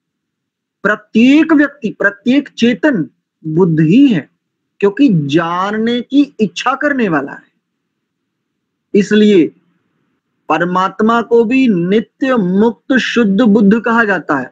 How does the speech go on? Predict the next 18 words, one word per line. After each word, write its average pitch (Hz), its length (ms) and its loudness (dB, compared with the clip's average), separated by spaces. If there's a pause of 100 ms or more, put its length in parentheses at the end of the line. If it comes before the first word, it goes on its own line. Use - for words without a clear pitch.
(120)
और 165 220 0 (360)
आत्मा 180 640 0
को 240 200 -4
भी, 190 200 2 (160)
इस 202 180 0
अल्पज्ञ 185 720 -2
एक 208 260 2
देशी 220 360 0
आत्मा 214 380 -4
को 190 160 -4
भी 160 180 0 (1040)
नित्य 190 500 0
शुद्ध 185 420 -2
बुद्ध 175 480 -2
मुक्त 175 540 0
कहा 226 220 -2
जाता 131 320 -14
है। - 80 -20